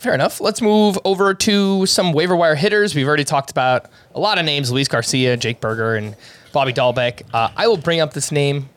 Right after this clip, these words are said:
again. Maybe this is my Eric Hosmer of June, whatever. But Nathaniel Lowe, he's having a big June so far, and I'm just gonna keep mentioning it. Three forty-one batting average, four homers, three doubles, and O P S over a thousand.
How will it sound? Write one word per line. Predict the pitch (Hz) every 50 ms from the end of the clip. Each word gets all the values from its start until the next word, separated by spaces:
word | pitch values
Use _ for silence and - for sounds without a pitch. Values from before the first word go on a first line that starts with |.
| _ -
again. | 127 113 - 127 123 127 135 139 139 - - _ _ _ _ _ _ _
Maybe | - 156 156 151
this | 143 139 139 -
is | 143 127
my | 123 135 120 117 113 110 107 - -
Eric | 123 117 117 120 -
Hosmer | - 110 107 110 110 120 117 113 113 107
of | - 113 110 107
June, | - - 110 110 117 120 123 123
whatever. | - - 110 110 104 101 113 104 107 104 - - -
But | - 107 104 - - - - -
Nathaniel | 151 160 - - 240 240 233 214 180 151
Lowe, | 151 151 131 101 95 104
he's | 117 175 180
having | 160 165 160 156 160 156
a | 143
big | 123 151 131 131
June | - - - 180 151
so | 147 - 160 143
far, | 127 - 143 135
and | 127 131
I'm | 127 135
just | 135 127 -
gonna | 120 120
keep | - - 120 110 -
mentioning | 117 117 117 - - 120 113
it. | 117 113 110
Three | - - - - - 190 220 220
forty-one | - - 190 175 160 147 151 147
batting | 143 139 131 131 135 131
average, | 131 127 127 127 -
four | - - 156 151 139
homers, | 135 135 135 135 127 131 131 - - - - _ _ _ _
three | - 139 131 156 190 180
doubles, | 156 147 131 131 131 127 127 120
and | 113
O | 110 127 143
P | - - 135
S | 127 -
over | 127 123 123 117
a |
thousand. | 113 - 120 110 110 113 113 117 110 110